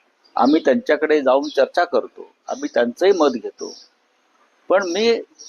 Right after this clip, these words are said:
मी जे म्हणतोय, कदाचित त्यांना ते पटलंही असेल, पण त्यांची एक भूमिका आहे की संकट काळामध्ये आपण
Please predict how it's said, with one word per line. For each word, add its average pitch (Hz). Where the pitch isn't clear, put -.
मी 139
जे 233
म्हणतोय, 170
कदाचित 180
त्यांना 170
ते 214
पटलंही 214
असेल, -
पण 208
त्यांची 202
एक 196
भूमिका 170
आहे 120
की 160
संकट 170
काळामध्ये 143
आपण 160